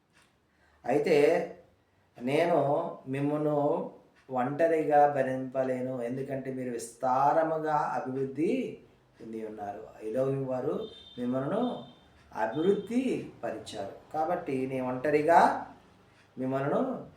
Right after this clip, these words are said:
నడిపించలేను అని తెలియజేస్తూ, మీలో మీ గోత్రములలో ఎవరైతే జ్ఞాన వివేకములు గల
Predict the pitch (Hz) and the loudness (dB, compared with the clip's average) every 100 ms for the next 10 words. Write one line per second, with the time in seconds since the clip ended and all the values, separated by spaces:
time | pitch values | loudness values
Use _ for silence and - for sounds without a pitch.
0 | _ _ - 110 113 139 143 143 131 123 | _ _ -10 -6 -4 -2 -4 -2 0 0
1 | 123 123 110 110 - _ 120 120 113 107 | 0 -4 -6 -10 -16 _ -4 -4 -2 -4
2 | 117 120 - _ _ 113 117 120 135 123 | -6 -10 -20 _ _ -4 -2 0 0 -2
3 | - 202 220 - - - _ _ - 127 | -2 0 2 -2 -8 -20 _ _ -6 0
4 | 160 208 233 147 156 190 - 147 143 - | 4 6 8 8 6 4 0 0 -2 2
5 | 147 165 - 190 190 185 190 139 135 131 | 4 4 4 0 2 0 2 2 2 2
6 | 139 160 165 160 165 165 165 165 - _ | 2 2 -2 0 0 2 -2 -6 -14 _
7 | _ 104 - 131 135 156 175 180 151 147 | _ -20 -4 0 4 4 4 4 2 4
8 | 151 165 165 170 160 151 147 143 139 - | 6 6 4 -2 0 2 4 6 6 4